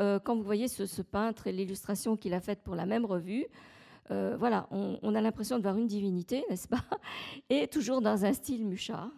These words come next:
avec, euh, le cercle derrière et des idéogrammes japonais à l'intérieur. Maintenant, pour le Salon des Cent, euh, Ichijo Narumi va reprendre, euh, donc, va, va,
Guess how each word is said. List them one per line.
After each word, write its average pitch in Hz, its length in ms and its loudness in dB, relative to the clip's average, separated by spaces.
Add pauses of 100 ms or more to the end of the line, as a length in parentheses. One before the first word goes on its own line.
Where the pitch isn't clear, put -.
(120)
avec, 190 400 -2
euh, 170 180 0
le 180 140 0
cercle 196 460 -2
derrière 208 640 -4 (420)
et 226 120 6
des 185 200 2
idéogrammes 180 460 0
japonais 175 460 2
à 190 40 2
l'intérieur. 170 600 -6 (760)
Maintenant, 285 440 4
pour 233 180 4
le 233 80 6
Salon 220 340 4
des 185 140 2
Cent, 285 480 2
euh, 196 160 4
Ichijo 214 460 0
Narumi 202 560 2
va 233 160 2
reprendre, 190 680 2 (420)
euh, 175 440 2
donc, 196 200 4
va, 233 120 6
va, 214 160 4